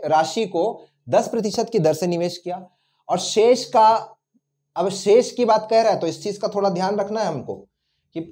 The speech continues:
इसके पहले जो सवाल देखा था उसमें शेष नहीं था, लेकिन यहाँ शेष बोल रहा है, रेस्ट कह रहा है, ठीक है। मतलब फिफ्टी परसेंट का मतलब होता है आधा एक बार करना और आधा एक बार और कर देना, यानी कि एक चौथाई करना है टोटल इस केस में। तो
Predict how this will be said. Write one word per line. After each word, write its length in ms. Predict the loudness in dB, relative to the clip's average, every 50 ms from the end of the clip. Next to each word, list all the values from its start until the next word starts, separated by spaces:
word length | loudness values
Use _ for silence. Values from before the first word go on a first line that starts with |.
| -6
इसके 200 | -6 -2 0 0 2
पहले 280 | 4 4 6 6 6 6
जो 80 | 4 4
सवाल 320 | 4 6 6 6 6 6
देखा 200 | 6 4 4 4 4
था 100 | 4 4
उसमें 240 | 2 2 0 -2 -2
शेष 360 | 0 2 2 2 2 2 2
नहीं 120 | 0 0
था, 120 | 2 2 2
लेकिन 280 | 2 2 2 2 2
यहाँ 200 | 2 2 2 0 -2
शेष 380 | -2 0 2 2 2 2 2 2
बोल 180 | 0 2 2
रहा 120 | 4 4 4
है, 140 | 4 4 2
रेस्ट 280 | 2 2 0 0 -2 -2
कह 160 | 0 0 2
रहा 120 | 2 0
है, 180 | 0 -2 -6 -10
ठीक 180 | -10 -8 -2 0
है। 160 | 0 -2 -2 -6 -18 _ _ _ _ -6
मतलब 280 | -4 2 4 4 4 4
फिफ्टी 320 | 4 -2 -2 0 2 2 4
परसेंट 400 | 4 2 2 2 -2 -2 0 2
का 80 | 2
मतलब 320 | 2 2 2 4 4 4 4
होता 200 | 2 2 2 2
है 80 | 2 4
आधा 280 | 6 6 6 6 6 4
एक 240 | 4 4 2 2 4
बार 140 | 4 4 6
करना 320 | 4 2 2 2 2 0 2
और 240 | 2 2 2 0 2 4
आधा 260 | 4 6 6 6 4
एक 300 | 4 2 2 0 0 4
बार 140 | 6 6 6
और 280 | 6 6 6 6 8 6
कर 160 | 6 4 4
देना, 320 | 4 2 0 -2 -4 -6 -8 _ _ _ _ _ -6
यानी 180 | -2 -2 0 0
कि 200 | 0 -2 -4 -2 -2
एक 200 | -2 -2 -2 2
चौथाई 360 | 2 4 4 6 4 4 4
करना 280 | 4 2 2 4 4
है 100 | 4 4 2
टोटल 340 | 2 0 0 0 -2 -4 -4 -8 -20 _ _ _ _ _ _ _ _
इस 160 | -10 -8 -2 2
केस 240 | 2 2 2 2 -4
में। 180 | -10 -12 -12 -12
तो 100 | -12